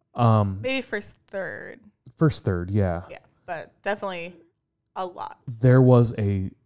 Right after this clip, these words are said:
Speaker 1: rail blocking off the first third, and V I P got from the stage to that first third. Everybody else got from that back.
Speaker 2: Yep.
Speaker 1: Um,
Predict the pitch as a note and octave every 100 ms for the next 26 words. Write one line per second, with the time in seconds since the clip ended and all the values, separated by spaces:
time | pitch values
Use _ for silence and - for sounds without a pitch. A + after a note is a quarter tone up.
0 | _ _ _ A2 G#2+ G2+ G#2+ A#2 C3 C#3
1 | - _ _ A2 G#2 F#2+ A2+ C3+ B2 B2
2 | - C3 C3 A#2+ - G#2+ G#2 G#2 - _
3 | _ _ _ G#2+ F#2+ F2+ A2 A2 A2 A#2
4 | A#2 A2 G2 F#2+ - G#2 F2+ - - G#2+
5 | A#2 - A#2+ A#2 - A#2+ - - G2+ G2
6 | F2+ - _ G#2 A#2 A#2+ A2+ G2+ F#2+ -
7 | - F#2+ - F2+ F#2 F#2+ G2 - _ _
8 | _ F2+ F2+ - - - _ _ _ _
9 | _ _ _ C3 B2+ A2+ G#2+